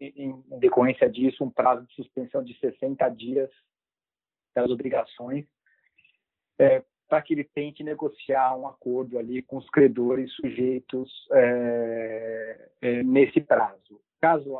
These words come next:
essa, essa negociação não dê certo e ele recorra a uma recuperação judicial, é, posteriormente,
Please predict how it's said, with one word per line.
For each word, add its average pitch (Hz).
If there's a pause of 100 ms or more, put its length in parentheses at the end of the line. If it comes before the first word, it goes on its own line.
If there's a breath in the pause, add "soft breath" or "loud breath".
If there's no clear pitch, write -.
essa, 131
essa 117
negociação 123
não 123
dê 143
certo 139
e 135
ele 131
recorra 131
a 127
uma 117
recuperação 123
judicial, 117
é, 113
posteriormente, 131